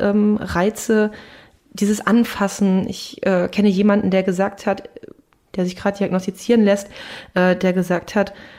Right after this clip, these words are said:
„Mann, äh, ich hab das immer gehasst, wenn Leute mich angefasst haben.“ Und ich hab dann immer total stark reagiert und gesagt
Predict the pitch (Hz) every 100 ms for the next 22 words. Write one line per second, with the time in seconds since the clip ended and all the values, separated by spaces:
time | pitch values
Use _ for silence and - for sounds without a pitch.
0 | - - _ _ 202 196 226 - 175 185
1 | 185 - - - 208 208 208 214 202 214
2 | - 220 214 214 214 - 196 320 359 233
3 | 226 - 208 196 - 208 233 208 208 208
4 | 208 - 196 214 226 - - - - -
5 | 202 - - 233 196 311 247 220 196 214
6 | 220 -